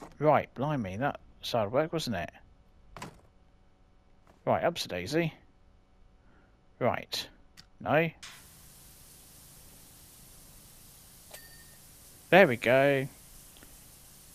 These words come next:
Just that little bit in there which it didn't tell me about.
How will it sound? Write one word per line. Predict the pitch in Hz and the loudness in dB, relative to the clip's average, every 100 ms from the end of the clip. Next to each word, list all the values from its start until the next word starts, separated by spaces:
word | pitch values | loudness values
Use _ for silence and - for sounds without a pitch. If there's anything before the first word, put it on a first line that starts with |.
| - - - - | -20 -20 -20 -16
Just | - - - | -10 -6 0
that | 87 80 | 0 2
little | 165 113 | 0 2
bit | - 104 | 0 -2
in | 127 | 0
there | 110 98 | -2 -2
which | - - | -4 -8
it | |
didn't | 107 117 87 - - - - - - | -6 -6 -6 -12 -20 -20 -20 -20 -10
tell | - 123 | 0 0
me | 110 80 | 0 -4
about. | 78 131 180 | -2 2 2